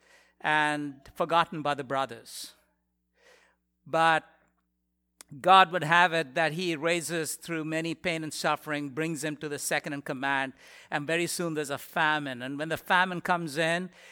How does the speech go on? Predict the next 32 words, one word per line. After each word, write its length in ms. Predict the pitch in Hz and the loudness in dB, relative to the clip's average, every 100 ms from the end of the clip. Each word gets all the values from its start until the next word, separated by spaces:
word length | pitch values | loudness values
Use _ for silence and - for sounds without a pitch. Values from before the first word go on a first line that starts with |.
| - | -10
the 100 | 139 | -8
brothers 380 | 127 165 185 165 | 0 2 2 2
have 160 | 175 165 | 0 0
nowhere 300 | 170 170 175 | -2 0 -2
to 60 | |
go. 400 | 151 165 165 170 | 4 6 6 4
They 140 | 151 143 | 0 0
have 200 | 156 - | 0 0
to 60 | |
go 140 | 151 165 | 0 0
to 140 | 202 | 0
Egypt, 640 | 175 165 139 170 170 - - | -4 -4 -2 -2 -2 -6 -8
and 260 | 160 143 143 | -4 -4 -2
they 80 | 160 | 0
don't 240 | 165 165 | 0 2
realize 540 | 175 170 160 156 151 - | 2 4 4 2 -2 -4
that 260 | 156 139 123 | -2 -2 -2
their 260 | 156 160 | 0 0
long-forgotten, 1040 | 160 151 160 170 160 147 156 - 165 160 139 - - _ | 0 0 0 -2 -4 0 0 0 -8 -8 -10 -18 -20 _
for 160 | 165 | -6
dead 480 | 143 135 151 160 143 _ _ _ - | -4 -2 0 0 -4 _ _ _ -20
brother 640 | 123 165 156 156 156 156 | -2 2 2 2 -2 -4
is 260 | 107 151 127 | -2 -4 -4
the 180 | 151 143 | -6 -6
one 380 | 131 151 156 | -2 -2 0
who 520 | 147 160 147 147 151 - | -4 -4 -4 -4 -6 -6
is 180 | 143 - | -8 -4
controlling 720 | 175 139 175 160 156 151 147 | -6 -2 -2 0 -2 -6 -4
the, 280 | 143 139 - - - | -4 -6 -8 -20 -14
the 120 | - 147 | -8 -8
food 300 | - 180 - | -4 -4 -4
supply. 640 | - 156 143 135 107 | -6 -2 -2 0 -4